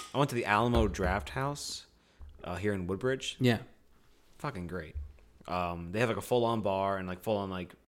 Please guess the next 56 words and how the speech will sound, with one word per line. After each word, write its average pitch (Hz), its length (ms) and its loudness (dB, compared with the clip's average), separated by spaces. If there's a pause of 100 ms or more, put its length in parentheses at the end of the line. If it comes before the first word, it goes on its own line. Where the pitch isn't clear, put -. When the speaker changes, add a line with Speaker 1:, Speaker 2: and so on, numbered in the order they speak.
Speaker 1:
meat, 98 340 -8
like, 90 180 -8
menu, 110 380 0
and 110 100 0
they 101 80 2
delivered 95 540 2 (160)
to 131 180 2
your 113 200 2
seat. - 360 -8 (840)
It's, - 180 -2 (120)
it's 165 160 2
cool. - 320 4 (400)
But 120 240 2
so 131 140 4
I - 20 6
saw 135 180 4
the, 117 100 0 (120)
like, 117 140 -2
they 123 60 4
have, 117 80 4
like, 101 80 -2
a 98 40 -6
full-on 113 420 4
bar. 92 380 0
So - 100 -8
we 104 60 -2
stopped 127 160 2
at - 40 -10
the 104 40 -4
bar. 101 180 -2
I - 40 2
talked 107 160 -2
to 90 40 -6
the 92 60 -6
bartender 95 380 0
afterwards 90 420 -4
about 82 240 -10
it, 85 160 -14 (360)
and 113 100 0
that's, 170 280 4 (440)
that 143 260 6
is 131 160 6
it. 117 360 2 (400)
I've 107 140 0
talked 117 200 4
to 98 60 -10
two 160 260 4
other 165 120 4
people 139 460 0
about 110 220 2
how 117 180 4
I 113 120 4
feel 127 180 0
about 117 160 0
this 113 120 -6
movie. 90 360 -6